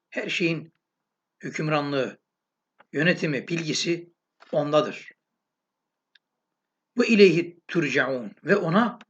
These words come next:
döndürüleceksiniz. Evet. Her şey ona dönecek. Çıkışı dileyen, kün feyekun olan, kün diyen Allahu Teala'dır.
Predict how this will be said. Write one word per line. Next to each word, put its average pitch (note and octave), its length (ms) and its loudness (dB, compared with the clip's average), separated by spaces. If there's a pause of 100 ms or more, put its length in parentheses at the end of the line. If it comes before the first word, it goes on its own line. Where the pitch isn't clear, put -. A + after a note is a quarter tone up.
(220)
döndürüleceksiniz. C3 1040 -6 (240)
Evet. - 420 -12 (600)
Her - 160 -4
şey F3+ 220 -2
ona D3 180 -4
dönecek. G2 480 -10 (420)
Çıkışı - 580 0 (840)
dileyen, D#3+ 480 2
kün G3+ 500 6 (160)
feyekun E3 460 2
olan, C3 300 0 (400)
kün C4 260 6
diyen G#3 180 4
Allahu E3 400 2
Teala'dır. E3+ 600 -2